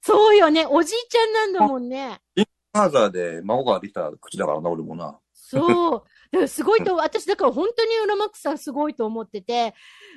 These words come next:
Speaker 1: やっぱ孫って存在ってす-、特別なんだろうね。
Speaker 2: 前提としてすごいのは俺の母だね。結局、俺は実家に引っ込んでさ、
Speaker 1: うん。
Speaker 2: で、母が面倒見てくれたから、俺はあんまり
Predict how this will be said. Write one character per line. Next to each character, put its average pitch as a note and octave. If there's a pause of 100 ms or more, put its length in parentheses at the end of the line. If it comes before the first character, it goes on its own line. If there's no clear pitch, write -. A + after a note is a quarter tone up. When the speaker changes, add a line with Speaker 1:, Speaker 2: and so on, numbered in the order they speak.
Speaker 1:
や A#3
っ -
ぱ G#4 (360)
孫 A#3
っ A4+ (340)
て C#4+
存 D#4+
在 C#4
っ - (120)
て A#3
す-、 - (420)
特 -
別 F#4 (400)
な C4
ん D4
だ A#3+
ろ A#3
う G#3
ね。 A#3 (880)
Speaker 2:
前 G#3
提 A#3+
と A3
し G#3+
て G3
す -
ご G#3+
い G3+
の A#2
は F2
俺 A2+
の C3
母 C3
だ -
ね。 - (240)
結 A#2
局、 F#3 (640)
俺 E3+
は F#3+
実 E3
家 G#3+
に F#3+
引 F#3
っ -
込 F3
ん A2+
で -
さ、 - (340)
Speaker 1:
う C#4
ん。 -
Speaker 2:
で、 D#3+
母 G#3+ (140)
が G#3+
面 D#3
倒 D3
見 A#2+
て G2
く F#2
れ F#2+
た F2+
か E2+
ら、 F2+
俺 A#3+
は A#3
あ A3+
ん -
ま A3+
り -